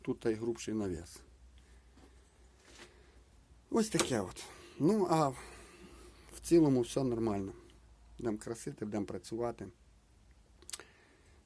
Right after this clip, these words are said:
О, ну зараз ще покрашу, покажу, яка вона вийшла. В мене ця апаратура.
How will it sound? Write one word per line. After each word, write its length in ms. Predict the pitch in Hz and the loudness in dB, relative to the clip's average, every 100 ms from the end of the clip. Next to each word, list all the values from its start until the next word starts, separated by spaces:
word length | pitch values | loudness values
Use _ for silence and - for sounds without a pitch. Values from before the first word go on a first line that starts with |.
| - | -10
О, 160 | 95 87 - - | -10 -10 -16 -6
ну 140 | 117 | -4
зараз 260 | 107 101 95 | -2 -4 -6
ще 120 | - | -10
покрашу, 600 | - 117 - 156 226 233 - - | -10 -8 -6 -6 -4 -6 -8 -12
покажу, 560 | 170 - 160 147 123 - - - - _ - - _ - - - | -8 -4 -4 -2 -8 -10 -20 -20 -20 _ -20 -20 _ -20 -12 -6
яка 320 | 117 - 127 | -6 -2 0
вона 380 | 113 107 104 104 - - _ _ _ _ - - - _ - | 0 0 -2 -6 -18 -20 _ _ _ _ -20 -20 -20 _ -12
вийшла. 600 | 110 120 123 - 117 92 - _ _ _ _ _ _ - - - _ - _ _ _ - _ _ _ - _ - - _ _ _ _ _ _ _ _ _ _ _ - 123 | -2 0 0 -4 -8 -10 -12 _ _ _ _ _ _ -20 -20 -20 _ -20 _ _ _ -20 _ _ _ -20 _ -20 -20 _ _ _ _ _ _ _ _ _ _ _ -16 -8
В 40 | |
мене 280 | 110 101 101 | -6 -6 -10
ця 220 | - 98 98 - - _ _ - | -10 -10 -12 -18 -20 _ _ -16
апаратура. 720 | 117 123 113 107 - 101 85 | -8 -4 -4 -6 -8 -10 -10